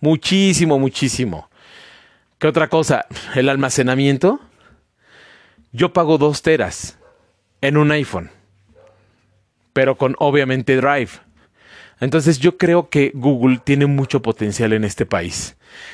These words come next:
Está cos-, está haciendo cosas padrísimas y no las estamos, no, no tenemos acceso tan fácil a ellas. Uno, a lo mejor tú dices, "Sí, claro que sí, pues métete a Amazon, métete a Mercado Libre y cómprale". Sí, pero ¿a qué costo? ¿No?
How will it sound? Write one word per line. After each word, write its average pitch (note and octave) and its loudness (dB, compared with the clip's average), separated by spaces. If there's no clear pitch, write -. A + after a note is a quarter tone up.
Está D#3 -2
cos-, D3+ -4
está C#3+ 0
haciendo D3+ 0
cosas C#3 -4
padrísimas C3 0
y C#3 4
no C3+ 2
las C3 0
estamos, B2 -4
no, F3 2
no F3+ 4
tenemos G3+ 4
acceso E3 0
tan B2 -2
fácil B2+ 0
a G#2+ 0
ellas. G2 -6
Uno, E3 0
a D#3+ 2
lo E3 0
mejor F#3 -2
tú G#3 -6
dices, F#3 0
"Sí, F#3+ -2
claro E3+ 0
que B2 -2
sí, F3+ 0
pues B2 -2
métete C#3+ 0
a B2+ 0
Amazon, C#3 0
métete C#3 -2
a - 0
Mercado A#2 0
Libre A#2+ 2
y - 0
cómprale". C3 -2
Sí, D3+ -2
pero A2+ 0
¿a F2 -6
qué G#2+ -10
costo? C#3+ -4
¿No? G#2 -6